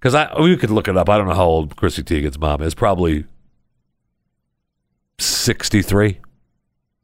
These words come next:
Chrissy Teigen's mom. I'm gonna be, and then she's probably gonna be, like, fifty-five,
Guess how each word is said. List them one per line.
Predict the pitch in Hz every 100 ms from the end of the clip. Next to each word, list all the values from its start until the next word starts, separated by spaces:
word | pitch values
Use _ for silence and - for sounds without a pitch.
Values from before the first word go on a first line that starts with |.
| _ _ _ _ _ _
Chrissy | - 113 101
Teigen's | 110 101 87
mom. | 98 101 101 - - -
I'm | 110
gonna | 110 104
be, | 110
and | 107
then | 104
she's | 107 92
probably | 101 90
gonna | 82
be, | 80
like, | 73 -
fifty-five, | 76 - - 80 67 60 -